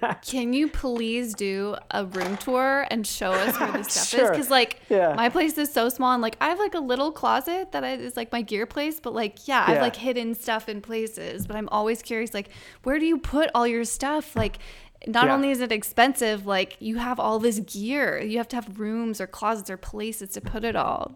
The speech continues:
Speaker 2: That's
Speaker 1: S-,
Speaker 2: crazy.
Speaker 1: some of the
Speaker 2: You're gonna have to
Speaker 1: stuff
Speaker 2: show
Speaker 1: I've
Speaker 2: us.
Speaker 1: made, some of the stuff I've made into art a little bit that
Speaker 2: <laughs>
Speaker 1: passes. It, like, it passes
Speaker 2: <laughs> I
Speaker 1: as,
Speaker 2: love
Speaker 1: like,
Speaker 2: that.
Speaker 1: actual,
Speaker 2: Huh.
Speaker 1: like, decor. So I've got, like, okay, so I'm, I'm, one thing about me too with, um,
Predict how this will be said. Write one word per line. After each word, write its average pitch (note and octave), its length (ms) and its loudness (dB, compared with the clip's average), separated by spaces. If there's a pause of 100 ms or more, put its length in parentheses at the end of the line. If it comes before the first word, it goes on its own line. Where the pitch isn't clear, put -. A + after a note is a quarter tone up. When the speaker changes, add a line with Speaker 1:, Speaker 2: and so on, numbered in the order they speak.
Speaker 2:
That's - 260 -4
Speaker 1:
S-, - 60 -20
Speaker 2:
crazy. A3+ 460 -4
Speaker 1:
some A3+ 340 2
of D4+ 80 4
the D4 80 2
Speaker 2:
You're A#3 100 -2
gonna B3 120 2
have A#3 100 4
to B3+ 60 -2
Speaker 1:
stuff - 160 0
Speaker 2:
show - 40 6
Speaker 1:
I've G3 140 2
Speaker 2:
us. E3 60 4
Speaker 1:
made, E3 420 2 (360)
some A3+ 200 0
of C4 60 4
the B3+ 40 4
stuff - 240 2
I've E3 140 2
made E3+ 200 4
into D#3 240 2
art - 360 -2 (120)
a F3+ 60 2
little D3+ 280 2
bit B2 300 -2 (400)
that A3+ 140 4
Speaker 2:
<laughs> - 80 -10
Speaker 1:
passes. B3+ 760 0 (440)
It, A3+ 100 6
like, G#3+ 240 2
it G3+ 140 0
passes A3+ 680 2
Speaker 2:
<laughs> - 0 -
I G3 40 0
Speaker 1:
as, F3 340 2
Speaker 2:
love E3+ 120 2
Speaker 1:
like, E3+ 120 4
Speaker 2:
that. F3 80 -2
Speaker 1:
actual, E3+ 760 4 (160)
Speaker 2:
Huh. G#3+ 140 -10 (100)
Speaker 1:
like, E3 260 2
decor. F3+ 600 2 (400)
So G#3 160 2
I've G3 100 2
got, A#3+ 180 4
like, G3 220 2
okay, E3+ 140 -4
so F#3 120 2
I'm, A#3 240 2
I'm, A#3 380 -2
one G3+ 180 0
thing A3+ 140 0
about F3+ 220 2
me D#3+ 80 -2
too D#3+ 280 -2
with, D3 240 -2
um, C3+ 440 2